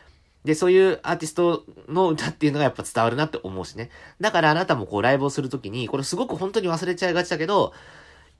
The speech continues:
一対多数なんじゃなくて一対一なんだっていうこと。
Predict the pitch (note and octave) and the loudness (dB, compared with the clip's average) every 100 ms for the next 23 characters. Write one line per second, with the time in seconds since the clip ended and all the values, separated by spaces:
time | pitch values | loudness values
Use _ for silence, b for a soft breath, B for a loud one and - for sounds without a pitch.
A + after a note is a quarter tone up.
0 | _ - F#3 - C4 G3 E3 D#3+ - A3+ | _ -12 -12 -4 0 0 0 -6 -2 -2
1 | D3+ A#2 - - G3+ G#3+ - B3+ D3 - | 0 -4 -8 -10 -10 -8 0 2 2 -2
2 | C#3 F3+ B2 F2+ G2+ - D#2 D2 | -8 -6 -6 -6 -8 -8 -10 -10